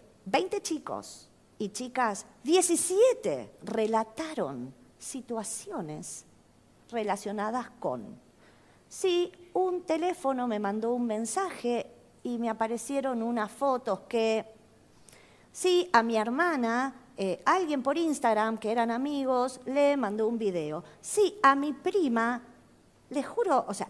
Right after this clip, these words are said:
el resumen fue, chicas, chicos, o sea, me sorprende, me sorprende la cantidad. Todos son niñas y niños y todos tenían situaciones muy fuertes para compartir. Porque ustedes, vos,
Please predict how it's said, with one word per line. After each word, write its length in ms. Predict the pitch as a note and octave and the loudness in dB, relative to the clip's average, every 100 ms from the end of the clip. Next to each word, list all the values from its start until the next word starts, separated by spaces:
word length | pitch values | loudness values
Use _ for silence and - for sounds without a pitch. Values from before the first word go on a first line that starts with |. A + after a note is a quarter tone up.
| - | 2
el 140 | C4+ | 2
resumen 680 | C4 C#4 - A#4+ C4+ F#3+ G3 | 2 -2 -2 -2 0 -2 -4
fue, 440 | - D4 A3+ F3 - - - - | 0 0 0 -4 -12 -20 -20 -16
chicas, 520 | - D4+ - D#3+ - | -8 -8 -8 -14 -12
chicos, 560 | - D4 - F#3+ F3+ - | -14 -12 -8 -6 -8 -16
o 40 | |
sea, 120 | - - _ | -20 -20 _
me 100 | C#3 | -20
sorprende, 1080 | C3+ - D3 - - G3+ D#4+ F4 D4+ G3+ F#3 - - - - - - - _ | -18 -16 -16 -18 -16 -12 -10 -8 -8 -8 -10 -16 -20 -20 -20 -20 -20 -20 _
me 140 | D4+ D4 | -2 0
sorprende 840 | - B3+ B3 - - F#4+ G#4 G#4+ | 2 0 -2 -14 0 2 4 4
la 160 | C4+ A#3+ | 4 2
cantidad. 760 | - G3+ G3+ A3 D4+ B4 D4 - | -2 -6 -4 -6 -4 -2 -2 -2
Todos 260 | A#4 G#4 | -2 -2
son 300 | - - F4 E4 | -6 -8 -8 -6
niñas 560 | C4+ G#4 A4 G4+ C#4 - | -6 -4 -4 -4 -4 -4
y 120 | A#3 | -2
niños 540 | A#3 C4 A#3 G3+ A3 - | -2 -2 -2 -2 -4 -4
y 100 | D#4 | -6
todos 380 | - C#4+ C#4 C4+ | 0 0 0 -2
tenían 520 | F#3 G3 F#3 F3 F#3 | -4 -2 -2 -2 -4
situaciones 500 | F#3 F3+ F3 G3 - | -4 -6 -4 -4 -4
muy 220 | G#3 C4 | -4 -4
fuertes 540 | - - G#4 G#4+ F#4 D#4 | -8 -8 2 2 2 -2
para 240 | E3 D#3 | -2 -4
compartir. 680 | D3+ D#3+ D3+ F3+ G4+ A4+ E3+ - - _ - | -6 -6 -8 -6 -2 -2 -2 -8 -20 _ -18
Porque 200 | - - | -16 -14
ustedes, 760 | F#3+ - D#4+ D#4 D#4 D#4 D4+ D4+ | -12 0 2 4 2 0 -2 -6
vos, 540 | F#3 A#3 B3+ A3+ B3 | -2 2 4 2 -2